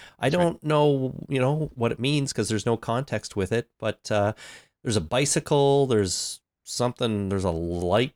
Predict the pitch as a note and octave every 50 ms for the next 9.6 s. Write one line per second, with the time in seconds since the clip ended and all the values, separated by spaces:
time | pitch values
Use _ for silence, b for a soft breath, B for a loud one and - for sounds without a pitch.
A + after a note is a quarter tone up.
0 | _ _ _ _ - - A#2 A#2+ - - _ _ - A#2 G#2 F#2+ F2 - _ -
1 | - A#2 C3 C#3 - _ C#3 B2+ - - B2+ A#2+ - C3 B2 B2+ - - C3 -
2 | - - C3 C3 C3 - A3+ A3+ - D#4+ D#4+ F#4 - - - C#3+ D#3+ E3+ E3+ D#3
3 | C#3 - - - C3+ C3 - - - A#2 G2+ - B B B B B B B B
4 | B B _ G#2+ G#2 B2 D3+ E3 D#3 C#3 C3 C3 A#2+ - - - A2 A2 G#2+ -
5 | A2+ F#2+ - - F#2+ E2+ F#2 G#2 A2 A#2 G#2 F2 F2 E2+ - - G2+ G2 F2 -
6 | A#2 - - - - F3+ F#3+ F#3+ E3 D3 - B2+ B2+ B2+ C3 - - _ _ _
7 | _ _ _ _ _ - - - - B2 B2 - - G#2+ - - A#2 G#2+ G2 G2
8 | G2+ F#2 G2 G#2+ - - - G#2+ F#2+ - - - F#2+ F2 F2 E2+ - - - F2
9 | E2 D#2+ - - - - F2+ F2+ G#2+ C3+ D3+